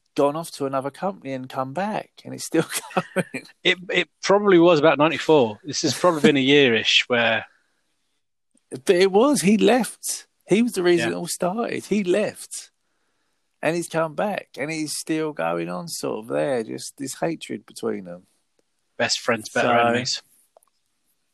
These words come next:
Speaker 1: yes, I thought that was quite funny.
Speaker 2: So, yeah, Todd Gordon runs out and just ba-, basically tries to, to, to beat up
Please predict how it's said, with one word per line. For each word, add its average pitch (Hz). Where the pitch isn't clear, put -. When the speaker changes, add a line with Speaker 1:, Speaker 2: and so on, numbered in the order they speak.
Speaker 1:
yes, 185
I 143
thought -
that -
was 143
quite -
funny. 120
Speaker 2:
So, 156
yeah, 147
Todd 151
Gordon 147
runs 135
out 127
and 123
just -
ba-, 123
basically 127
tries 120
to, 117
to, -
to -
beat 123
up 120